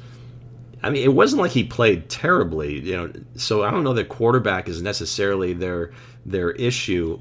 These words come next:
although, I mean, obviously they have to start thinking about the future. I don't know how much longer Matt's gonna play. The, the, the dude's done a, done a tremendous job. He's well thought of around the league.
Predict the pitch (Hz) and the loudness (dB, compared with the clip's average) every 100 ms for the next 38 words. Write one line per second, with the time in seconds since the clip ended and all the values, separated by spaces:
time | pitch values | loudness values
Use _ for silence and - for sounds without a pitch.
0 | - 101 92 90 123 107 82 92 107 87 | -4 -2 -2 2 2 2 0 -4 -4 -6
1 | 85 87 92 87 92 87 85 92 80 - | -4 -4 -4 -4 -4 -4 -4 -6 -6 -8
2 | 82 98 85 80 85 78 - 110 - 78 | -8 -8 -8 -8 -10 -10 -8 -6 -6 -6
3 | 85 82 78 76 - 87 87 78 73 - | -6 -8 -8 -10 -10 -10 -8 -8 -10 -14
4 | - - - 110 110 95 - 117 98 - | -20 -20 -18 -12 -12 -10 -8 -8 -8 -4
5 | 131 117 87 80 - - - 101 - 98 | 0 0 -2 -8 -16 -20 -4 -4 -2 -6
6 | - 87 107 123 117 117 120 98 - 92 | -6 -6 -4 -4 -2 -2 -2 -4 -6 -12
7 | - - 104 95 - 95 107 123 120 - | -8 -6 -4 -6 -6 -4 -2 -2 -4 -4
8 | 113 127 110 85 87 107 - 104 117 120 | -2 -2 -4 -6 -6 -6 -4 -4 -4 -4
9 | 95 90 110 95 90 101 127 135 | -6 -4 -6 -6 -6 -4 -4 -6